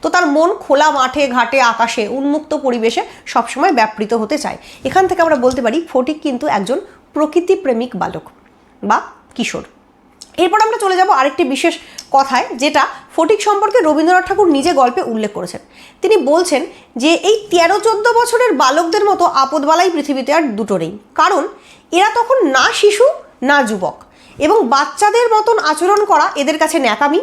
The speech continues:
এবং যুবকদের মতন বড় বড় আচরণ করা এদের কাছে জ্যাঠামি। তাই এই বয়সটা, অর্থাৎ বয়ঃসন্ধিক্ষণ বা টিনেজটা,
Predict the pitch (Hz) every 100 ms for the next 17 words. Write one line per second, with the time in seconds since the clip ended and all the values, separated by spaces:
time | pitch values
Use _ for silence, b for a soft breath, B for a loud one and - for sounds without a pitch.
0 | - 262 285 233 269 359 370 466 466 427
1 | 415 415 - 254 294 381 403 359 339 339
2 | 330 294 320 269 285 302 294 214 202 202
3 | 180 - B B B - 415 - 339 466
4 | 302 262 277 - 208 156 254 285 311 233
5 | 277 392 - 392 370 339 339 269 214 185
6 | 226 269 - 359 415 285 - -